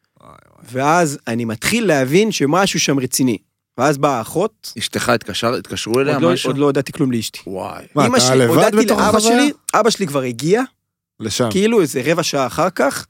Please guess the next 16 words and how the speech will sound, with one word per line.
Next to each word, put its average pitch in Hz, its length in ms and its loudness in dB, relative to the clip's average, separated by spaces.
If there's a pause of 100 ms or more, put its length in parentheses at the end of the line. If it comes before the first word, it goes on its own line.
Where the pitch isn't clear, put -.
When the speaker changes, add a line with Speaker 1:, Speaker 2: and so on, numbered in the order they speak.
(800)
Speaker 2:
ואני 143 240 2
עדיין 254 300 2
כאילו 254 180 -2
בצחוקים. 185 500 -4 (220)
ראית, 156 160 0
יש 165 160 0
לי 185 60 -6
תמונה 170 420 0
כזה 170 300 0
שאני 135 200 -2
עושה 131 180 -4
כאילו 147 260 -4
Speaker 3:
כן, 143 280 4
Speaker 2:
ככה, 160 160 0
Speaker 3:
כן. 131 140 2
Speaker 2:
וזה... 190 340 2